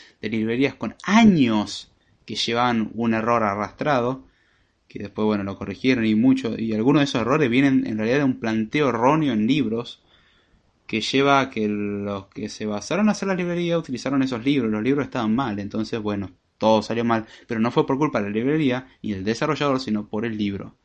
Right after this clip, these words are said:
Hay veces que pasa al revés, que el, el planteo teórico es correcto, pero la librería está mal implementada. Eso no lo vamos a tratar hoy. Eso, ese es un tema bastante grave e importante,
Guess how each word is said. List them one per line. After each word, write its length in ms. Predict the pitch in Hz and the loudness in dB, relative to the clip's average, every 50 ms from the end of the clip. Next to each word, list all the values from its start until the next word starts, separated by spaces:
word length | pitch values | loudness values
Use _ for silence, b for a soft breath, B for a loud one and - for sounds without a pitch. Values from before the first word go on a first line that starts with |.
| _ _ _ _ _ _ _ - - _ _ - | _ _ _ _ _ _ _ -20 -20 _ _ -8
Hay 140 | 110 107 104 | -6 -6 -4
veces 280 | 104 107 107 - 131 | -6 -6 -4 -4 -2
que 80 | - 123 | -2 -4
pasa 300 | 110 - 104 101 - 110 | -4 -4 -8 -8 -8 -8
al 100 | 104 104 | -6 -2
revés, 500 | 117 139 170 170 120 98 - - - _ b b b b b b _ | 0 2 2 4 2 2 -2 -6 -16 _ b b b b b b _
que 560 | - - 101 98 98 101 98 98 95 95 98 | -10 -8 -6 -4 -2 -2 -2 -2 -2 -4 -6
el, 420 | 95 95 98 98 95 98 - 117 117 | -6 -8 -8 -10 -10 -12 -12 -10 -6
el 140 | 110 104 104 | -6 -6 -4
planteo 380 | - 104 104 104 107 123 113 | -2 -2 -2 0 2 2 2
teórico 320 | - 123 123 123 120 104 113 | 2 2 0 0 0 0 -2
es 80 | 110 | -4
correcto, 500 | - - 120 131 131 131 - - - - | -2 -2 0 0 0 0 -2 -6 -6 -2
pero 380 | - 120 113 113 113 120 120 120 | -2 0 0 0 0 0 -2 -2
la 80 | 113 107 | -2 -2
librería 300 | 107 104 104 104 107 101 | -2 -2 -2 -2 -4 -4
está 120 | - 110 | -4 -2
mal 180 | 107 107 110 110 | -2 0 0 0
implementada. 640 | 110 107 107 110 117 131 135 160 175 123 101 - B B B B B B B B _ _ _ - | -2 -4 -4 -4 -4 -4 -2 -2 0 -2 -2 -2 B B B B B B B B _ _ _ 0
Eso 380 | 190 202 - - - 180 175 | 0 0 0 0 -2 -2 0
no 240 | 165 170 170 175 175 | 0 0 0 2 2
lo 80 | 165 165 | 2 2
vamos 240 | 160 156 147 - | 2 2 0 -2
a 60 | 143 131 | -4 -6
tratar 240 | 139 131 165 165 | -4 -4 -2 0
hoy. 240 | 160 110 98 - - _ _ _ _ _ _ _ _ _ _ _ _ - | 0 0 -2 -4 -8 _ _ _ _ _ _ _ _ _ _ _ _ -16
Eso, 340 | - - 110 104 - 104 - - | -12 -10 -10 -8 -6 -6 -6 -6
ese 140 | 113 117 113 | -6 -6 -4
es 40 | 107 | -4
un 160 | 113 113 107 | -4 -4 -2
tema 200 | 110 110 113 110 | -2 -2 -2 -2
bastante 460 | 107 101 - - 139 139 139 139 127 | -4 -4 -4 -2 0 0 0 0 0
grave 280 | 117 117 120 123 120 113 | 0 0 0 0 0 0
e 60 | 107 | 0
importante, 640 | 107 107 120 117 113 - 117 117 117 - 123 - | 0 -2 -4 -6 -4 -2 -4 -4 -2 -4 -6 -6